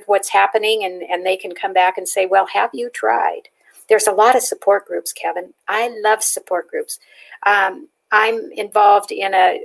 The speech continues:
in a, uh, a Zoom support group, uh, out of Cleveland Clinic, Dementia Friendly Nevada. And it's called, uh, Dimension Conversations with Nancy and Kat.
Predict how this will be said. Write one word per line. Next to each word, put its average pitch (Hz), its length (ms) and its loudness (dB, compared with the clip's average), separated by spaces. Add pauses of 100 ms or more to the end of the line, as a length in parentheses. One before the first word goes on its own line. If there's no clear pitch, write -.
(160)
in 190 160 -2
a, 190 180 0 (260)
uh, 185 260 -4 (360)
a 196 60 2
Zoom 247 540 2 (120)
support - 520 -4
group, 175 280 -6 (540)
uh, 180 260 -2
out 202 220 2
of 196 260 -2
Cleveland 214 440 -2
Clinic, - 440 -4 (220)
Dementia 202 420 0
Friendly 208 360 -2
Nevada. 190 540 2 (720)
And 196 480 2
it's 196 240 -2
called, 190 540 4 (200)
uh, 190 300 4 (100)
Dimension 202 480 -8
Conversations 214 1120 -6
with 175 320 -6
Nancy 190 540 -6
and 196 160 -14
Kat. - 480 -4